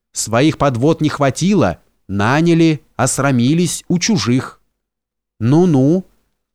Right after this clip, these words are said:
Ну вот, ухнули кучу денег, и вырос огород.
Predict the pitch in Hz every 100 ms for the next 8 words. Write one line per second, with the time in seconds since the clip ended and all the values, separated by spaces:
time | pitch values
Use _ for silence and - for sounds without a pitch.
0 | - 240 262 226 240 - 220 233 196 180
1 | 160 175 165 139 104 135 214 214 - -
2 | - 165 113 185 220 233 127 101 101 127
3 | -